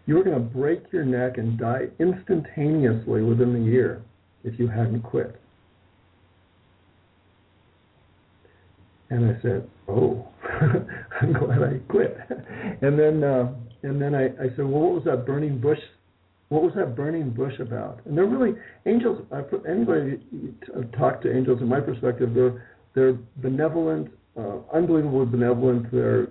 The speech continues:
they're, um, clear, egoless as far as their true, they're in their true essence. And they, they don't always, what they don't say is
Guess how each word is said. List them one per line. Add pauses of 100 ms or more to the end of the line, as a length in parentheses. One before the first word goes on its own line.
they're,
um, (520)
clear, (460)
egoless (160)
as
far
as
their
true, (380)
they're
in
their
true
essence. (500)
And
they, (260)
they
don't
always,
what
they
don't
say
is